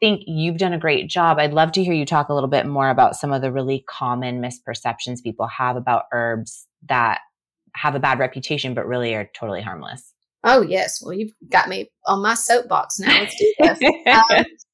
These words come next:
Speaker 2: so I love, and I love this question. Um, first off, I want to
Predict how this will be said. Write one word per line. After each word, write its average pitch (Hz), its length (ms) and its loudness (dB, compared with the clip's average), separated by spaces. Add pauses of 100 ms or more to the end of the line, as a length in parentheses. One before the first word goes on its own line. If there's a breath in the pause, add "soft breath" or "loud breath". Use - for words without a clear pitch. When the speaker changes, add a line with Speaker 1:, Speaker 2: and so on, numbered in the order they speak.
(160)
Speaker 2:
so 247 60 6
I 285 280 6
love, 262 460 4 (480)
and 190 240 0
I 233 120 6
love 220 420 2
this 190 180 -10
question. 202 720 -2
Um, 190 260 -2 (100)
first - 300 4
off, 226 180 2
I 180 120 -2
want 196 260 -4 (220)
to 185 340 0